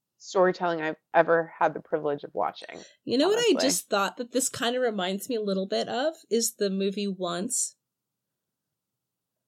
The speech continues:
Speaker 1: Hmm.
Speaker 2: Have you seen?
Speaker 1: Mm-mm.
Speaker 2: Oh dear, you must see Once. It's a musical. Um, okay, I'm not gonna, I'm not gonna spoil it for you then. But it, I would say it has a similar flavor of,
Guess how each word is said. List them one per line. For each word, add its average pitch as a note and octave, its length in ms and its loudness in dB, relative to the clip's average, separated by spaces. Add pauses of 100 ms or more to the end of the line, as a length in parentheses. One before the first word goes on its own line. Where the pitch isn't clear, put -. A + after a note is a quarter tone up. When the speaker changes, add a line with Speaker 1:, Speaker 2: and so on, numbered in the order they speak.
(100)
Speaker 1:
Hmm. A#3+ 260 0 (800)
Speaker 2:
Have G#3 100 -2
you G#3 100 -4
seen? G3+ 340 -2 (380)
Speaker 1:
Mm-mm. F#3 380 -4 (520)
Speaker 2:
Oh F4+ 140 0
dear, A3 400 0 (120)
you C#4 120 2
must E4+ 300 2
see E4 180 6
Once. C4+ 580 4 (520)
It's - 180 2
a F#4+ 60 6
musical. D#4+ 600 2 (560)
Um, G#3 480 2 (320)
okay, C4+ 300 4
I'm C4 100 2
not C#4 120 2
gonna, A#3+ 280 0
I'm B3 100 2
not A#3+ 140 2
gonna B3 160 2
spoil B3 320 2
it - 200 0
for F3+ 120 0
you E3 160 -4
then. - 320 -6 (120)
But - 140 8
it, A3 100 8
I G#3+ 120 8
would G#3+ 180 2
say A#3+ 140 4
it G#3+ 80 2
has A3+ 180 -2
a G3+ 40 0
similar F#3+ 380 -2
flavor F3+ 520 -4
of, E3 280 -2